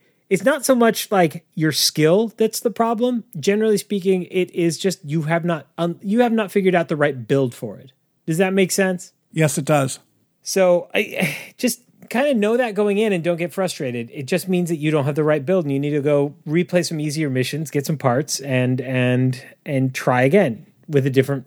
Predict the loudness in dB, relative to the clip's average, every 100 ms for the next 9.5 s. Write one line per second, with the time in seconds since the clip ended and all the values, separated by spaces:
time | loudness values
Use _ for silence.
0 | -14 -8 0 2 4 2 0 -2 -4 -4
1 | -10 -10 -14 -20 -20 -20 _ _ -4 0
2 | 0 2 2 4 2 0 -2 -10 -18 _
3 | _ -2 0 2 2 2 0 0 0 0
4 | 2 2 2 2 0 0 0 -2 -6 _
5 | -8 -4 -2 0 0 -2 -2 -4 -4 -4
6 | -2 -2 -2 -2 -2 -6 -6 -4 -4 -4
7 | -4 -4 -6 -8 _ _ _ _ _ _
8 | -2 -2 -2 -2 -2 -2 -2 0 0 -2
9 | -2 -2 -2 -2